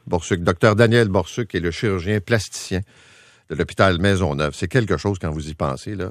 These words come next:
Imaginez la vie, euh, de cette personne et de d'autres qui se retrouvent comme ça,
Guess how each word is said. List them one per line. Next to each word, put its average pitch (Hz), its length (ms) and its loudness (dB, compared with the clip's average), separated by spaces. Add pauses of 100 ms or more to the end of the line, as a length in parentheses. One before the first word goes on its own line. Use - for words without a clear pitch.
Imaginez 92 300 -2
la 95 160 0
vie, 101 260 -8 (180)
euh, 67 360 -10 (480)
de 76 60 -18
cette - 260 -10
personne 110 380 0
et 87 60 0
de 80 120 -2
d'autres 98 520 -2
qui - 100 -20
se - 120 -10
retrouvent 82 420 -6
comme 76 180 -8
ça, 95 180 -4